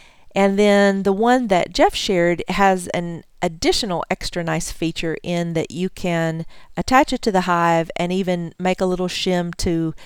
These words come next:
make it to where you can close it off if you need to move your bees, eh, but then maintaining that ventilation. So it is a very nice one.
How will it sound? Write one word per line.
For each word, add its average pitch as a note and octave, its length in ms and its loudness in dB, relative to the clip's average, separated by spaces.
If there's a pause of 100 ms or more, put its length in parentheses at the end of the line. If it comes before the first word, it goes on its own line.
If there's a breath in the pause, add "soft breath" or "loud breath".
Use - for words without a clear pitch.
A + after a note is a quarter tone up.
(180 loud breath)
make F3+ 180 -2
it F3+ 100 -4
to F3+ 60 -6
where E3+ 120 0
you E3+ 140 -2
can E3 140 -6
close F3 340 2
it E3 100 2
off E3+ 380 2
if E3+ 160 -4
you E3+ 100 -4
need D#3+ 180 -6
to D#3+ 120 0
move G#3+ 320 0
your F#3 160 0
bees, D#3 500 -2
eh, G#2 80 -4
but D#3+ 200 -4
then E3+ 200 -2
maintaining E3 520 -4
that - 160 -8
ventilation. C#3+ 480 -6
So F3+ 180 -4
it G3 100 2
is E3+ 120 -2
a D3+ 40 -10
very D#3 220 -4
nice C#3+ 340 -8
one. D#3 180 -12